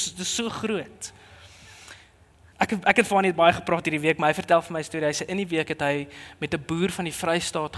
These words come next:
gepraat. En die boer kom na hom toe en hy sê vir hom, en, en hulle sê eintlik dit,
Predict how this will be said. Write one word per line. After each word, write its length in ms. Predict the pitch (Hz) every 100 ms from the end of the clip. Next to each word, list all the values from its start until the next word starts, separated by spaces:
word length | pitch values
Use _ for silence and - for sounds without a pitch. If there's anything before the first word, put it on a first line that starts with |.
| -
gepraat. 420 | - - - - _ _ _ _ _ - _ - -
En 80 |
die 80 | 175
boer 220 | 165 208 202
kom 160 | 202
na 80 | 190
hom 160 | 170 170
toe 140 | 175
en 60 | 165
hy 80 |
sê 180 | 156 170
vir 160 | - 165
hom, 160 | 160 165 - - - - - -
en, 160 | 190 185
en 100 | 180
hulle 100 | 170
sê 220 | 180 208
eintlik 320 | 185 180 175 175
dit, 220 | 170